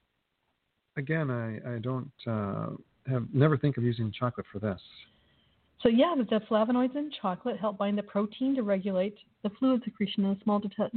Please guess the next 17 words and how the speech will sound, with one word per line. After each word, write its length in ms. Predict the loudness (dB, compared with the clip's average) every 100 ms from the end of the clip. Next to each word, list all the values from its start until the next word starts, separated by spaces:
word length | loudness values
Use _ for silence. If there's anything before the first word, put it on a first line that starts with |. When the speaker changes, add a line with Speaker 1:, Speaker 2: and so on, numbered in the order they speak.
| 4
Speaker 2:
small 160 | 6 6
intestines 420 | 6 2 2 4
and 80 | 4
helps 200 | 4 0 2
cure 320 | 4 4 2 -4 _ _ _ _ _
diarrhea. 380 | 6 8 8 8
I 120 | 8
had 160 | 6 4
not 200 | 2 4
heard 200 | 2 2
of 100 | 2
it 80 | 0
either 300 | 0 0 -2 _ _
until 160 | -4 -2
I 60 | -4 _ _ _ _ _ _ _
was 80 | 2
doing 200 | 6 6